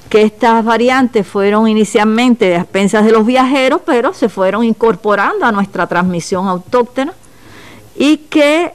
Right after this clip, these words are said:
aunque la variante que sigue predominando es la del clado G, todas son G, pero ya G con cambios,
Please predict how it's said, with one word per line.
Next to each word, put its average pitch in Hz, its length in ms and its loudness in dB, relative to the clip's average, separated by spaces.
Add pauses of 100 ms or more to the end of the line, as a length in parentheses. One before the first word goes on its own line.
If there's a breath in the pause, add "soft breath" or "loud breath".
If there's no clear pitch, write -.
(120)
aunque 208 840 0
la 208 260 0
variante 233 600 0
que 208 120 -6
sigue 240 340 0
predominando 262 720 0
es 185 140 0
la 202 160 0
del 214 160 0
clado 240 380 0
G, 269 200 0 (140)
todas 240 280 2
son 254 300 0
G, 262 180 -2
pero 185 260 0
ya 190 200 0
G 233 340 0
con 226 440 0
cambios, 214 640 0